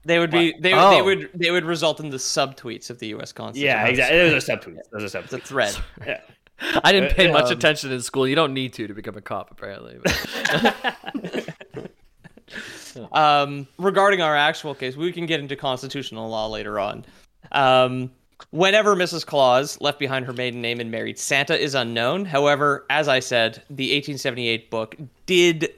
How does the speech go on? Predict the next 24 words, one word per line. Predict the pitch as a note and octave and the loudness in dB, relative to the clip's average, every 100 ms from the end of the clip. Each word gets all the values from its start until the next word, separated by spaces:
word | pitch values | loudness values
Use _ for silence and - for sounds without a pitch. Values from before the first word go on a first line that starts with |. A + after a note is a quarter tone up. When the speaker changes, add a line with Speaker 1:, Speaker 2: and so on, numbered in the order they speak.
| D3+ | -14
Speaker 1:
describe | D3 C#3 - - D3+ D3 C#3+ D3 D#3+ | -12 -10 -10 -12 -10 -2 2 2 2
a | E3 | -2
woman, | D3 C3 B2 A#2+ A3 - _ _ _ _ | -4 -6 -6 -8 -10 -14 _ _ _ _
uh, | C#3 B2+ B2+ D#3 | 2 2 2 0
that | D3+ - - _ _ - | -2 -2 -6 _ _ -18
would | C3+ D3 E3+ F#3 D#3+ | -12 -2 2 2 0
become | D#3 - - - E3 F#3+ D#3 | -6 -6 -10 -2 -2 0 -2
Missus | C3+ C3 B2+ | -6 -6 -10
Claus, | - A2+ A2 B2+ - - | -4 -2 0 -2 -6 -8
and | C3+ | -8
she | - C3+ | -6 -4
was | B2+ - | -2 -2
seen | - D#3+ E3 E3 E3 | -2 -2 -2 -4 -4
in, | D3+ C#3 A#2+ C3 | -4 -6 -8 -8
was | C#3+ - | -8 -2
seen | G#3 F#3 B2+ | 0 0 -2
working | C3+ C#3+ D#3 C3+ | -2 -2 -2 -2
in | B2+ B2+ | -2 -4
one | A2+ A2+ | -4 -4
of | A2+ | -4
Santa's | - A2+ A2 A2 A#2 - - | -4 -2 -2 -2 -6 -8 -10
non-North | C3 B2 A#2 A2+ B2 - C3 A2+ A2 G#2+ - | -6 0 0 0 -4 -8 -8 -4 -4 -6 -6
Pole | A#2 A2 G#2+ | -4 -2 -2
locations. | G#2+ - A2 A2+ G3 A#3+ - | -6 -4 -4 -4 -4 -6 -10